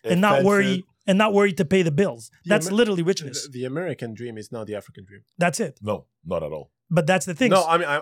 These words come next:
Speaker 3: I mean, like, the, the original American dream is to have a roof over your head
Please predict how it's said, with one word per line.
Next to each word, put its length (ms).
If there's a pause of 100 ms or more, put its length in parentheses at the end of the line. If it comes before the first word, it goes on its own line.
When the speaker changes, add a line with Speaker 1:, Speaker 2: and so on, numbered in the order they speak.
(120)
Speaker 3:
I 20
mean, 240
like, 220 (200)
the, 220
the 140
original 420
American 400
dream 160
is 100
to 100
have 200
a 40
roof 300
over 140
your 160
head 220